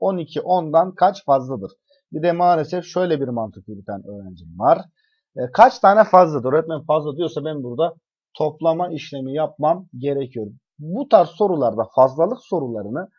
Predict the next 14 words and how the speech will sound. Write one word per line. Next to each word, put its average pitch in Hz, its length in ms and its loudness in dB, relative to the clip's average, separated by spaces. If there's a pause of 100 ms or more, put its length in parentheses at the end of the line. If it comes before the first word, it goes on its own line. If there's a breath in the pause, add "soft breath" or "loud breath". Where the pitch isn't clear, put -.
(280)
iyi 208 240 0
anlayabilmek 160 720 0
için 220 360 -10 (360)
yaşınızı 214 840 2
göz 139 240 2
önünde 120 380 -2
bulundurun. 87 460 -10 (640)
Sen 254 500 6 (720)
on 247 280 8
yaşındasın. 113 840 -4 (600)
Ben 196 360 2
de 220 80 4
sekiz 202 520 -4
yaşındayım. 98 640 -8